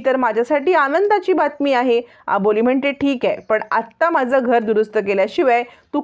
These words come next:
कशी कुठे जातेस हेच मी बघते." असं म्हणत अबोली तिला चॅलेंज देते आणि "जा ताबडतोब माझं घर दुरुस्त कर," अशी ऑर्डर सोडते.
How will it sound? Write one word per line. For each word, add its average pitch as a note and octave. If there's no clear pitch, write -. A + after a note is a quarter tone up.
कशी B3+
कुठे C#4+
जातेस C4+
हेच G#3+
मी G3
बघते." E3
असं F4+
म्हणत A4
अबोली A#3+
तिला C4+
चॅलेंज A3
देते D4
आणि A3+
"जा G#3+
ताबडतोब G#3+
माझं F#3+
घर B3
दुरुस्त G3+
कर," B3
अशी A3
ऑर्डर F#3+
सोडते. E3+